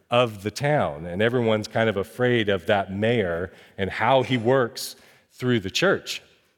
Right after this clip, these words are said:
Well, the tension in the plot comes in because Vienne is a chocolatier.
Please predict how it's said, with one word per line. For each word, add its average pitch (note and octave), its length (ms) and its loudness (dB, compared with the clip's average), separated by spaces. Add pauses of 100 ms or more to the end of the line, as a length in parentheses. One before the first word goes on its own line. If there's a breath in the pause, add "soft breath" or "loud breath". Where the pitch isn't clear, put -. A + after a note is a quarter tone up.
Well, C3 160 4
the B2+ 100 0
tension F#3 420 0
in A#2+ 100 2
the A2 60 0
plot F#3+ 320 2
comes A2+ 220 -2
in D#3+ 160 2
because A2 480 0
Vienne B2+ 480 0
is G#2+ 240 -6
a F#2+ 100 -2
chocolatier. A#2 800 -6